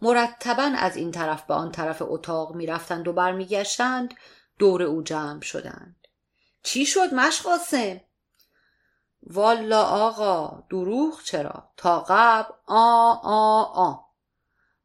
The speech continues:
«ما با خودش که حرف نمیزنیم. داداشش را صدا کردیم،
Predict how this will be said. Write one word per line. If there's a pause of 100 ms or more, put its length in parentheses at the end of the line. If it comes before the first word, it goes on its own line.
«ما
با
خودش
که
حرف
نمیزنیم. (580)
داداشش
را
صدا
کردیم،